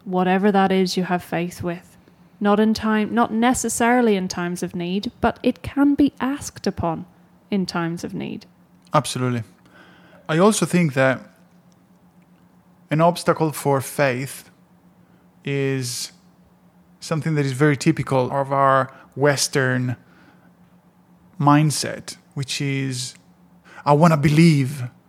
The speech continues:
Speaker 2: I wanna have faith." So we constantly seek for the destination.
Speaker 1: Mm.
Speaker 2: While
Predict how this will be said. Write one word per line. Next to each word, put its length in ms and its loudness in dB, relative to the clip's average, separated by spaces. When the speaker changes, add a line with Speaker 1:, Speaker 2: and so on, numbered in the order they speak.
Speaker 2:
I 80 -2
wanna 200 4
have 240 0
faith." 720 -4
So 180 -2
we 160 -2
constantly 680 0
seek 400 -2
for 340 -2
the 100 -6
destination. 880 -4
Speaker 1:
Mm. 480 -6
Speaker 2:
While 260 2